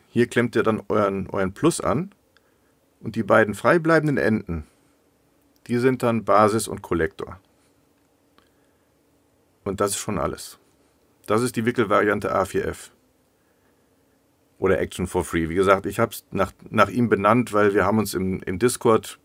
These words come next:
stundenlang über Wicklungsvarianten unterhalten und er hat mir versucht zu erklären, wie er es gewickelt hat und so.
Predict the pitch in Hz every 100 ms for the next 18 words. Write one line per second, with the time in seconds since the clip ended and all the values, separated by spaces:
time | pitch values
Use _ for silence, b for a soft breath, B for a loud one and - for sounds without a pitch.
0 | - - 117 113 104 104 113 117 98 98
1 | 120 123 113 110 113 107 110 - 110 101
2 | 98 107 107 101 98 95 95 95 95 101
3 | 95 98 104 - 101 101 - 110 104 101
4 | 101 98 92 104 110 101 98 92 90 92